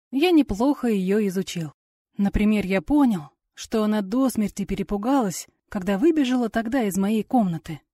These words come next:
Она мало чего в жизни боялась. Я не знал никого сильнее её, и я говорю не о той силе, которая измеряется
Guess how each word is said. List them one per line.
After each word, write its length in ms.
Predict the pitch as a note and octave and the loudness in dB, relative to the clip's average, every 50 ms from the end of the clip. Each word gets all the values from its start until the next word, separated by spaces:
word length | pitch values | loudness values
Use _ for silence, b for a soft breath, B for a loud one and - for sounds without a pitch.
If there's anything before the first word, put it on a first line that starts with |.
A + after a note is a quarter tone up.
| _ - | _ -4
Она 220 | A#3 B3+ C4+ D4+ | 2 4 4 4
мало 260 | D#4 F#4+ A4 G4+ D#4 A#3 | 4 2 2 0 0 0
чего 260 | - - A3+ A3 G#3+ | 0 -2 0 0 0
в 60 | G3+ | 0
жизни 320 | G3 B3 B3+ G3 F#3+ F#3+ | 2 2 2 2 2 0
боялась. 640 | F3 F#3 F#3+ G3 A3+ C#4 C4+ G3+ F3 D#3+ - - - _ _ _ _ _ _ _ _ _ | 0 0 0 0 0 0 0 -2 -4 -6 -10 -14 -18 _ _ _ _ _ _ _ _ _
Я 220 | - F#3 F#3 G3 | -4 -2 0 2
не 120 | G3+ G#3 | 2 2
знал 260 | G3+ F#3 G#3+ G#3 G#3 G3+ | 0 0 0 0 2 4
никого 520 | G#3+ A#3 B3+ - - D4 D4 C#4+ D#4+ D4 | 4 4 2 2 2 2 4 4 4 2
сильнее 500 | G#3 - B3 A3+ A3 A#3 B3 B3 A#3 G#3 | 2 0 -2 0 2 2 2 2 2 2
её, 460 | F#3+ F3+ F#3+ G3+ G#3 A#3 D4+ D4+ B3 - _ _ _ _ _ | 0 0 0 0 2 4 4 2 2 0 _ _ _ _ _
и 80 | - F#3+ | -4 -2
я 180 | F#3 F#3+ F#3+ | 0 0 0
говорю 360 | F3+ F#3 F#3 F#3 G3+ G3+ A#3 A3+ | 0 -2 0 0 0 2 2 2
не 120 | A3 A3+ | 2 2
о 80 | A3 A3 | 0 0
той 240 | - C#4+ D#4+ E4+ | 0 2 2 2
силе, 360 | D4+ - - - C4+ A3 F#3+ F3+ | 2 0 0 0 2 2 0 -2
которая 360 | - G3+ - A#3+ A3+ G#3 G3 | -2 -2 -2 0 0 0 0
измеряется 720 | E3 F#3 G3+ G#3 C4 D4 C#4 A3 - - - G3+ F#3 E3+ | 0 0 0 2 2 2 2 0 -2 -4 -4 -4 -4 -4